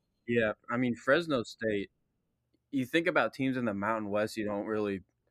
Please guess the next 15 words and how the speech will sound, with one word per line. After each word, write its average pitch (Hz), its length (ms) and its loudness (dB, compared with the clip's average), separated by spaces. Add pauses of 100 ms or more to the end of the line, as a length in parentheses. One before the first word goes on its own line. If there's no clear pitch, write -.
(360)
um, 90 680 -8
think 110 140 -6
of 101 100 -4
them 101 220 -4
as 95 340 -6 (100)
maybe 104 400 -4
a 98 120 -4
typical 92 440 -14
threat 95 380 -6
to 98 160 -8
a 92 40 -10
team 98 220 -10
like 95 220 -8
Purdue, 98 340 -8
obviously, 98 580 -8